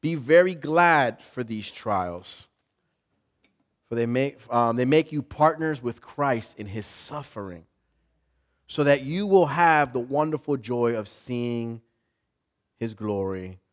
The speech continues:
when it is revealed to the world." When we suffer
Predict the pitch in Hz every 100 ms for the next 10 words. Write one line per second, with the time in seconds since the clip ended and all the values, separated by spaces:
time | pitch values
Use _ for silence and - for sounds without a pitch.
0 | _ - 101 95 95 90 95 90 90 87
1 | 85 - - 90 85 85 85 _ _ 71
2 | 73 76 76 _ _ _ 69 76 71 _
3 | _ _ _ _ _ _ _ _ _ _
4 | - - _ _ _ _ _ _ _ _
5 | _ _ _ _ _ _ _ _ _ -
6 | 98 110 147 - - 196 156 - 92 85